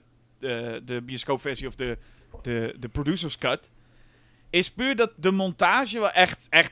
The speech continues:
echt verbeterd is in, ten opzichte dat het een serieuzere film is. Want ze hebben de montage destijds gemaakt als,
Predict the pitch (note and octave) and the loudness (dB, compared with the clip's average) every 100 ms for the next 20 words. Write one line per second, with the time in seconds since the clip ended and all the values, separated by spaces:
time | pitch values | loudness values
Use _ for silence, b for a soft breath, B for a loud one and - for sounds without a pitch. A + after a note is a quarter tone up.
0 | - D#3 D#3 - - C#3+ D3 D#3 E3 C#3 | 0 2 2 -2 -8 0 4 4 2 -4
1 | A#2 C#3+ - - - C3+ B2+ B2 D#3 D3+ | -2 -4 -4 -8 -4 -4 -2 -4 -4 -4
2 | F3+ E3 E3 D3+ - F3 F#3 F3 E3 F#3 | -4 -6 -8 -8 -4 2 2 4 2 2
3 | D#3 C#3 - E3+ C#3 D3+ D3+ C#3 - D3 | 0 -6 -4 -4 -2 -4 -2 -4 0 2
4 | D3+ D3 C#3+ D#3 D#3+ E3 D3+ D3 C#3+ C#3 | 2 0 -2 2 2 2 0 -2 -2 -2
5 | C#3 - C#3+ C#3+ C#3+ C#3 | -2 -4 -2 -2 0 -6